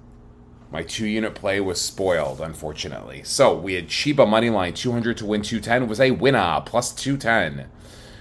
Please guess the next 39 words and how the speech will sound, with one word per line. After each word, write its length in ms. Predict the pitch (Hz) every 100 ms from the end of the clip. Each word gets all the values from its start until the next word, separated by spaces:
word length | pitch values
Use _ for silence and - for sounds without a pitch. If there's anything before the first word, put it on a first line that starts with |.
| -
Verdi 400 | 78 107 127 135
money 200 | 113 104
line, 300 | 104 92 87
fifty 340 | 82 - 127 131
to 80 | 123
win 140 | 113
sixty-eight 500 | 107 123 - 120 107
fifty, 300 | - 120 139
was 160 | 117 131
a 160 | 127
loser, 720 | - 87 95 123 127 107 85 76
minus 320 | 82 90 -
fifty. 520 | 123 - - 78 67 - - - - - - - - - - - -
Mito 460 | - 135 156 139 90
money 200 | 104 127
line, 200 | 107 87
hundred 320 | 82 110 110
to 80 | 110
win 160 | 110 107
one 100 | 110
oh 80 |
five, 300 | 110 120 127
was 140 | 95 95
a 100 | 101
loser, 580 | 92 113 135 110 78 69
minus 260 | 78 87 92
a 60 |
hundred. 440 | 98 117 92 69 69 - - - - -
Ayame 560 | - 104 113 139 113 82
at 120 | 78
a 80 | 85
pick'em, 540 | - 139 139 98 76 71
fifty 380 | - 127 117
to 80 | 117
win 160 | 110 110
fifty-five, 800 | 123 117 117 101 123 113 82 -
loser, 760 | 80 85 117 120 92 76 65 76
minus 340 | 82 92 98
fifty. 480 | - 127 - 87 67